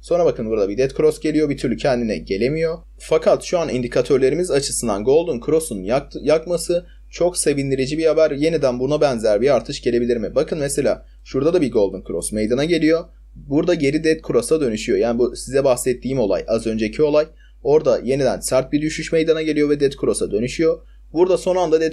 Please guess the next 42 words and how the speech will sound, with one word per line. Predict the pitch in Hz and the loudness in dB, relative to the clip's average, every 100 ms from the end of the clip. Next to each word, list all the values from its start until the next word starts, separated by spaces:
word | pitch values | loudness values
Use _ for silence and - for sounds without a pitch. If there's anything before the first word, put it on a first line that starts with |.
| - | 0
Cross'a | 139 117 165 | 0 2 0
dönüştürmedik. | 135 123 147 151 101 | 0 -2 -2 -2 -2
Bu | 117 | 0
gayet | 135 147 147 147 | 0 2 0 -2
güzel. | 147 151 165 - - - | -2 -2 -2 -10 -20 -14
Ve | 131 | -2
burada | 165 180 | 2 2
mesela | 151 143 139 123 | 0 0 2 2
yine | 135 117 | 0 0
Golden | 127 135 143 | 2 2 2
Cross | - 101 - | 0 0 0
yaktığı | 110 - 139 | -2 0 -2
zaman | 147 117 135 - - | 0 -2 -2 -4 -4
en | 139 | 0
azından | 170 127 120 139 151 | 0 0 0 0 0
bir | |
yüzde | 127 110 113 131 156 | -2 -4 -4 -2 0
elli | 139 117 | 0 -2
beşlik, | 104 - 147 | -4 -6 -6
yüzde | 127 120 143 | -6 -2 0
altmışlık | 151 117 - 143 - | 0 -4 -6 -4 0
bir | 113 | 0
artış | 101 - 147 | 0 -4 -6
geldiğini | - 131 101 98 107 143 - - - | -2 0 0 -4 -4 -6 -10 -20 -14
söyleyebiliriz. | - 160 160 139 139 127 92 | -2 2 2 2 0 0 0
Bakalım | 123 131 185 156 - - - | 0 2 0 0 -4 -18 -12
BitTorrent | - - 170 143 117 | -6 0 2 2 0
burada | 143 135 | 0 0
sıfır | - 135 139 | -2 -2 -2
nokta | 127 - - | -2 -4 -8
sıfır | - 135 139 120 | -10 -4 -4 -2
kırk | 113 120 | -4 0
beş | 135 | -2
seviyesini | - 120 95 - 123 143 - - - | 0 0 0 -2 -4 -4 -8 -20 -6
alabilecek | 113 131 143 135 151 151 | 0 0 0 -2 -2 -2
mi? | 143 | -2
Artışına | 120 147 143 120 135 127 | 0 0 -2 -4 -2 0
devam | 117 131 | 0 0
edebilecek | 123 113 127 117 107 110 104 | 0 -2 -2 -4 -4 -4 -6
mi? | |
Yani | 98 120 | -4 0
burada | 143 147 120 | 0 2 0